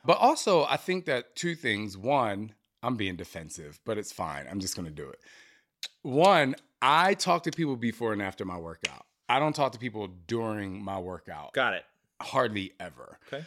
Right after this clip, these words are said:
Speaker 1: 'Cause I have my headphones in and I'm on a timer.
Speaker 2: Unless they come up to you and you're like,
Speaker 1: If you want to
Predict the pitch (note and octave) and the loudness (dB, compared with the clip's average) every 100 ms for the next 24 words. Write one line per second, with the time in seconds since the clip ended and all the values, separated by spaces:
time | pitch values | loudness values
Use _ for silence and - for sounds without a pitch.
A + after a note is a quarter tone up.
0 | - - A#2+ B2 A2+ A2 C#3 B2 C3+ A#2+ | -12 -6 2 2 2 0 0 0 -2 0
1 | A#2+ A2+ A#2 B2 A2 G2+ G2 F#2 - C3 | 0 -2 -4 -4 -2 -4 -6 -8 -8 -4
2 | C#3 C#3 - C3 C3 A#2+ - B2 A2+ A2 | -2 -2 -4 -4 -4 -6 -8 -8 -6 -6
3 | G#2 G2 - _ _ C#3 A#2+ D3 C3 C#3+ | -6 -8 -12 _ _ -4 0 -2 2 0
4 | D#3 - - C3+ A#2+ A2 | 0 -4 -2 0 0 -2